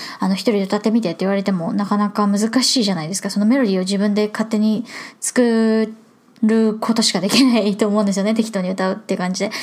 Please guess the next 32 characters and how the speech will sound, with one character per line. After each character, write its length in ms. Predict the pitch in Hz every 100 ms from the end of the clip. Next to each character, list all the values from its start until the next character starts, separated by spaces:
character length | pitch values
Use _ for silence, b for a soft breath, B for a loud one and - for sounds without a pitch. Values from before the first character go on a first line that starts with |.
| B B
で、 80 | 269
発 180 | 277
音 140 | 311 311
も 200 | 294 294
同 140 | 285
じ 160 | 277 254
で、 240 | 269 190 B B B
そ 140 | -
の 100 | 247
正 320 | 247 262 285
し 60 | - 320
い 40 |
発 220 | 226 214
音、 300 | 202 196 - - -
発-、 320 | 233 220 226 -
正 260 | 240 254 247
し 40 |
い 80 | 302
発 260 | 214 220
音 140 | 190 190
と 100 | 196
か、 200 | 185 175
イ 100 | 214
ン 40 |
ト 120 | 220
ネ 120 | 214 214
ー 20 |
シ 100 | 196
ョ 60 |
ン 40 | 175
と 100 | 190
か 320 | 190 180 220